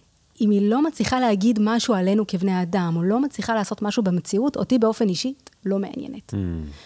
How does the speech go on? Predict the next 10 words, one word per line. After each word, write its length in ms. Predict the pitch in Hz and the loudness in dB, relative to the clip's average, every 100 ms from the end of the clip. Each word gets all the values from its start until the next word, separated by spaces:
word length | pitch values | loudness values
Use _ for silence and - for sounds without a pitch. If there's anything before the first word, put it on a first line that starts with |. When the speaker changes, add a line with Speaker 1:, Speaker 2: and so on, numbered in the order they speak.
| - 180 | -8 -2
Speaker 1:
אני 140 | 175 | 0
חושבת 340 | 180 226 269 | 2 0 0
שאנשים 480 | - 226 202 - 240 | 2 2 2 2 0
שעושים 920 | 226 262 233 190 180 - - - 240 | 2 2 2 2 2 0 -2 2 2
משהו 460 | 226 233 - 294 339 _ _ _ _ _ _ 180 | 2 0 0 0 0 _ _ _ _ _ _ 0
ולומדים 640 | 190 185 180 180 214 247 | 4 4 2 4 4 4
משהו, 440 | 277 285 311 330 349 _ _ _ _ - | 2 0 0 -2 -4 _ _ _ _ -4
כשזה 220 | 180 175 | 0 2
מגיע 320 | 180 208 220 | 4 2 2
ביחד, 600 | 180 180 226 - 311 | 0 0 -2 -2 0